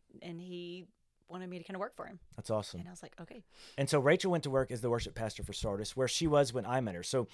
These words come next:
Speaker 1: Mm-hmm.
Speaker 2: what happened was Grace and Sardis were one church. Uh, Sardis had planted Grace, which is where we are.
Speaker 1: Yep.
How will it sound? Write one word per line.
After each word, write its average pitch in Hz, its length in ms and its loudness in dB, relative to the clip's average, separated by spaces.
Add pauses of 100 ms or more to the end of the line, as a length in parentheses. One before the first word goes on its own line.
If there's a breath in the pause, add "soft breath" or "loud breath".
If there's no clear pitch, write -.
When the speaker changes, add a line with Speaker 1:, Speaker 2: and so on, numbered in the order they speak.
(120 loud breath)
Speaker 1:
Mm-hmm. 190 100 -8
Speaker 2:
what 165 140 6
happened 180 340 4
was 139 240 4 (240 loud breath)
Grace 147 300 2
and 147 120 0
Sardis 127 460 2
were 120 80 -2
one 110 220 -2
church. 139 400 0
Uh, 107 160 -4
Sardis 123 420 2
had 101 160 -6
planted 117 400 -4
Grace, 131 500 0 (300 soft breath)
which 113 160 -6
is 95 140 -6
where 101 140 -4
we 139 180 0
are. 131 320 4 (180 loud breath)
Speaker 1:
Yep. - 80 -18